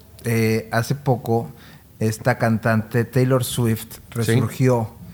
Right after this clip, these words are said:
Speaker 1: y sacó una canción, creo que de siete minutos.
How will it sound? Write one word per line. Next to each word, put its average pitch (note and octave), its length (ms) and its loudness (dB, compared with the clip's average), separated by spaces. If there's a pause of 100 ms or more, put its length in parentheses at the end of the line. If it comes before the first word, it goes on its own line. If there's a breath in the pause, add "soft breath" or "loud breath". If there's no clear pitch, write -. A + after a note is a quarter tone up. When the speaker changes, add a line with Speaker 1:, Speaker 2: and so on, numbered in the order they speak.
(460 loud breath)
Speaker 1:
y A#2 100 -2
sacó A#2+ 340 -2
una B2+ 240 0
canción, A#2+ 680 0 (100)
creo A2 180 -4
que C3 100 -6
de A2 80 -4
siete G#2+ 320 -6
minutos. A2 640 -4